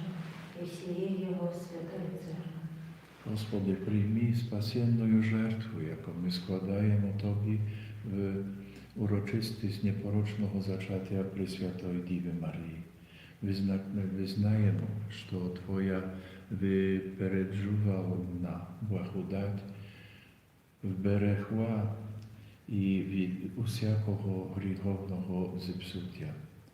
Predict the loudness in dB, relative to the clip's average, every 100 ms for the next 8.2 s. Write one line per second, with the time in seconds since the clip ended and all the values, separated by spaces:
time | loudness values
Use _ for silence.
0 | -20 -14 -4 0 2 2 2 0 0 0
1 | 0 2 0 0 -4 -6 -6 -12 -14 -18
2 | -20 -8 0 2 2 2 2 4 4 6
3 | 6 4 4 2 0 -2 -2 -2 -2 0
4 | 0 -4 -8 -8 -6 -4 -4 -6 -6 -10
5 | -12 -16 -16 -10 -4 0 0 -2 -2 -2
6 | -2 -2 0 2 0 -4 -6 -2 0 0
7 | -2 -6 -4 -6 -8 -12 -10 0 2 2
8 | 0 -4